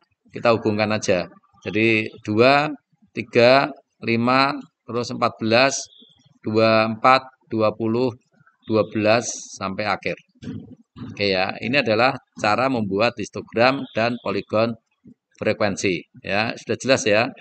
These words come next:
Kemungkinan nanti yang banyak pertanyaan di sini. Ya, jadi kalau tiga puluh sampai empat puluh, maka diambil tiga puluh koma lima. Jadi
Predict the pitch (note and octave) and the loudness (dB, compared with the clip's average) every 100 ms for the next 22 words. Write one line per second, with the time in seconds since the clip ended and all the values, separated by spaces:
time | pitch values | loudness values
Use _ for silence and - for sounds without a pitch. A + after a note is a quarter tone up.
0 | - - A#2+ C3+ D#3 D#3+ C#3+ C#3 D#3 A#2+ | -18 -6 -2 0 2 2 0 2 0 0
1 | A#2 A#2+ A#2+ B2+ B2+ C#3 A#2+ A2 G#2+ F2+ | -2 -2 -4 0 0 0 -2 0 0 -2
2 | E2+ - - _ _ _ _ F#2 F#2+ G2+ | -6 -12 -20 _ _ _ _ -6 -4 -2
3 | G2+ C3+ E3 D#3+ - _ A#2+ B2 C#3 A#2 | -2 2 2 0 -10 _ 2 4 2 2
4 | A2 - E3+ F#3 C3+ C#3 C3 C#3 C3+ C#3 | 2 4 2 2 2 -2 0 0 2 0
5 | - F3 C3 A#2+ A#2 D3 C#3+ A2+ G#2+ A#2+ | 2 2 4 2 -2 -2 0 0 2 0
6 | C3 G#2 G#2+ F#2+ A2 A#2 A2+ _ _ _ | -2 -4 -4 -2 -4 -4 -6 _ _ _
7 | _ _ G2+ G2 G2+ G#2 G#2 F2+ D#2 - | _ _ -6 -2 0 0 -2 -2 -4 -8
8 | E2+ C3+ D#3+ | -2 0 0